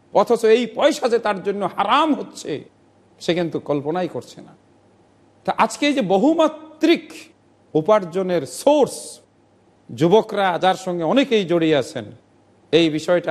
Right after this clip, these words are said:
আমাদের পরিষ্কার হওয়া দরকার। কোন পয়সা আমাদের জন্য হালাল, কোন পয়সা আমাদের জন্য হারাম।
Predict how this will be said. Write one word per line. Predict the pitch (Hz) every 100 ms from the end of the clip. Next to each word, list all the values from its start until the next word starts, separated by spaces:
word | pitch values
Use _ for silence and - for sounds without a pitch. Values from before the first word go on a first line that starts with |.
| 151
আমাদের | 143 139 135 - _ _ _ _ _
পরিষ্কার | 196 269 - - 180 139
হওয়া | 139 123
দরকার। | 117 - - - _ _ _ _ _ -
কোন | 196 240 214
পয়সা | 196 185 180 160
আমাদের | 156 151 135
জন্য | 143 135 123
হালাল, | 220 175 226 - - - _ _ _ _ _
কোন | 202 277 277 220
পয়সা | 220 202 196
আমাদের | 180 170 165 131
জন্য | 147 143 131 -
হারাম। | 170 170 135